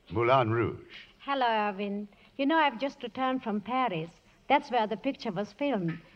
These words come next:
Speaker 2: because it's about the famous French painter Toulouse-Lautrec.
Speaker 1: Yes, and his genius and reckless way he defied convention make one of the screen's most dramatic stories.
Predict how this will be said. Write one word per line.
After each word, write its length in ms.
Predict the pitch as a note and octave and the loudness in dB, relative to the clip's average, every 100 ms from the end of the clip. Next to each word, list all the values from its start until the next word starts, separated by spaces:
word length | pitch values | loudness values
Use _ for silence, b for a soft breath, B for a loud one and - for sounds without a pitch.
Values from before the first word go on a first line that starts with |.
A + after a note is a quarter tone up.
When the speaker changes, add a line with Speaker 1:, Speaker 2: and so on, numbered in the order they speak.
| - | -6
Speaker 2:
because 340 | A#3 B3 A#3+ | -2 0 0
it's 160 | A#3 A#3+ | -2 -4
about 240 | G#3 G#3+ | -2 -2
the 100 | A3 | -4
famous 520 | G#3+ D4 D#4+ D4 C#4+ | -4 -2 0 0 -4
French 400 | - C4+ C#4+ - | -2 0 0 -2
painter 420 | B3+ A#3 A#3+ C4+ C4+ | -4 -2 -2 -4 -4
Toulouse-Lautrec. 1000 | B3 A3+ A#3 D4+ C#4+ C4 C#4 D#4+ C#4+ E3 - - | -2 0 2 0 -2 -4 -2 -2 -2 -2 -10 -4
Speaker 1:
Yes, 360 | G2 D3 F3 | 2 4 4
and 160 | A3 F#3 | 2 4
his 160 | C3+ | 2
genius 580 | - C3+ F#3 F#3 F3 - | 2 4 6 4 0 -8
and 380 | - D3+ - E2 | -6 -4 -4 2
reckless 400 | C#3+ D#3+ E3+ D3+ | 2 4 2 2
way 160 | C3 C3+ | 4 4
he 100 | C#3 | 4
defied 460 | C3 - D3 E3 | 0 2 4 4
convention 640 | - D#3+ C#3+ - - G#2+ G2+ B B B B | 2 4 4 2 -4 -10 -12 B B B B
make 200 | F#2+ A#2+ | -2 2
one 120 | C#3+ | 4
of 60 | |
the 80 | C3 | 4
screen's 460 | B2+ - F#3+ G3+ C3 | 0 2 4 4 4
most 260 | D#3+ D3+ | 2 2
dramatic 420 | - A#2+ C#3+ D3+ - | 0 2 2 2 -2
stories. 480 | - A#2+ E2+ A#1+ | 2 4 2 -2